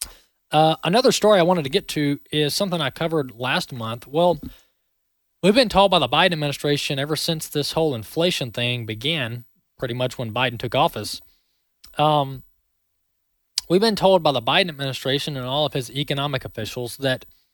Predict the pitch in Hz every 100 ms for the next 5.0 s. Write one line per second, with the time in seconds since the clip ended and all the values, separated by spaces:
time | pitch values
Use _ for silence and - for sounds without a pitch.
0 | _ _ _ _ _ _ _ _ _ 139
1 | 175 180 170 - 156 147 - 208 254 302
2 | 269 190 190 - 175 170 156 - - 240
3 | 269 277 220 151 127 98 - _ _ -
4 | - - - 226 254 202 147 113 92 -